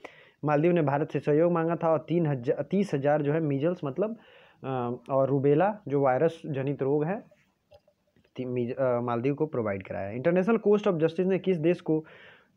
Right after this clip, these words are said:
ने किस देश को रोहिंग्या क्राइसिस नरसंहार रोकने और उपाय करने का निर्देश दिया है? तो ऑप्शन ए जो है वो है म्यांमार, इसको इन्होंने निर्देश दिया है। और रोहिंग्या क्राइसिस यहीं पे फैला था, आंग सान सू की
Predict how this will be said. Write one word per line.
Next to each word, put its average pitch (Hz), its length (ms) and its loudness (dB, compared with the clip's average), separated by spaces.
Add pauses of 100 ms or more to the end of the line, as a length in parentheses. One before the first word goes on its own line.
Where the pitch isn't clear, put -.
(200)
ने 160 280 4
किस 190 240 -2
देश 180 220 2
को 180 120 0
रोहिंग्या 160 320 4
क्राइसिस 165 360 2
नरसंहार 151 440 0
रोकने 156 300 0
और 151 80 4
उपाय 139 240 0
करने 139 260 -2
का 135 80 -2
निर्देश 135 300 -2
दिया 156 200 0
है? 175 120 -4
तो 143 140 -4
ऑप्शन 120 400 -4 (100)
ए 165 160 4
जो 151 160 0
है 135 160 -2
वो 120 180 -2
है 180 200 -4 (360)
म्यांमार, 110 600 -4 (1040)
इसको 170 440 -4
इन्होंने 127 400 -4 (180)
निर्देश 110 420 -8
दिया 98 260 -8
है। 95 120 -10
और 117 260 -2
रोहिंग्या 139 340 -2
क्राइसिस 143 380 -4
यहीं 127 200 -2
पे 151 80 -4
फैला 147 280 -2
था, 180 120 -4
आंग 127 300 -6
सान 131 200 -6
सू 123 160 -6
की 196 260 -4